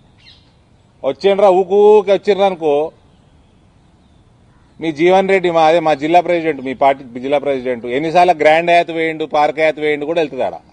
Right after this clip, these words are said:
అన్ని లింక్ అవుతాయి. ప్రపంచంలో ఉన్న కెమెరాలు అన్ని లింక్ ఉన్నాయి ఇవాళ రేపు. ఆ ఢిల్లీ ఎయిర్‌పోర్ట్‌లో నాకు తెలిసి facial recognition కెమెరాలు నేను పట్టుకున్నదనుకో, నువ్వు దుబాయ్ ఎన్నిసార్లు పోయినావు, లండన్ ఎన్నిసార్లు పోయినావు, ఓళ్ళతోటి పోయినావు, అన్నీ వెళ్తాయి.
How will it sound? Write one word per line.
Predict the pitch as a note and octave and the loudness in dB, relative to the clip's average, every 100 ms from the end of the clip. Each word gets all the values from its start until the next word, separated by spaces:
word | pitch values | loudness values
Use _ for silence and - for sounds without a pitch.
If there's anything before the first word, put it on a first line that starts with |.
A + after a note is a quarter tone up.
| _ _ _ _ - - | _ _ _ _ -16 -10
అన్ని | F3+ G#3 G#3+ | -6 -2 0
లింక్ | G3 G3 | 0 0
అవుతాయి. | F#3+ F#3 A#2 F#2+ _ _ _ _ | 0 -2 -6 -10 _ _ _ _
ప్రపంచంలో | C#3 D3 F#3 G3+ G3 G#3 G3+ | -2 2 2 2 2 2 2
ఉన్న | G3+ G3 | 0 0
కెమెరాలు | F3+ F3+ G3 G3+ G3+ | 2 2 2 0 0
అన్ని | G#3 A3+ B3 | -2 -2 -2
లింక్ | A3+ G3+ | -2 -2
ఉన్నాయి | A#3 G#3+ | 0 2
ఇవాళ | G#3 G#3 | 2 0
రేపు. | G3+ E3+ G#2+ _ _ _ _ _ _ - | -4 -8 -18 _ _ _ _ _ _ -8
ఆ | D3+ | -4
ఢిల్లీ | D#3 F#3+ G#3+ | -2 2 2
ఎయిర్‌పోర్ట్‌లో | G3+ G#3+ G#3 G3+ | 2 0 0 0
నాకు | G3 G3+ | 2 2
తెలిసి | F#3 G#3+ | 0 -2
facial | F#3+ F#3+ G#3 G3 | -2 0 0 0
recognition | F#3+ F#3+ F#3 F3+ F#3 E3 | -2 -4 -4 -6 -6 -2
కెమెరాలు | E3+ F3 F3+ E3 C#3+ C3+ | 0 2 2 2 -2 -4
నేను | E3 E3 | 0 2
పట్టుకున్నదనుకో, | E3 G3 G#3 G3 F#3 D#3+ D#3+ E3 - _ _ D#3 | 2 0 0 0 -2 -4 -2 -4 -8 _ _ -8
నువ్వు | E3 D3+ | -4 -2
దుబాయ్ | E3 F#3 F#3+ F#3 F#3 | 2 4 2 0 -2
ఎన్నిసార్లు | D#3+ E3 F3 F3 E3+ | -4 0 2 2 0
పోయినావు, | E3 E3 D#3+ D#3+ - _ _ B2 B2+ | 0 -2 -2 -6 -12 _ _ -6 -2
లండన్ | C#3+ F3 F3+ | 2 2 2
ఎన్నిసార్లు | F3 D#3 F3 E3+ E3+ | -2 0 2 2 2
పోయినావు, | D#3+ D#3+ D#3+ E3 - _ - | 0 -2 -2 -4 -8 _ -2
ఓళ్ళతోటి | C#3+ F3 F3 F#3 F3 E3+ | 2 2 2 2 2 2
పోయినావు, | E3+ E3 E3 D#3+ - C#3 | 2 0 -2 -2 -6 -4
అన్నీ | F#3+ | 0
వెళ్తాయి. | G3+ G3 G#3 | 0 2 0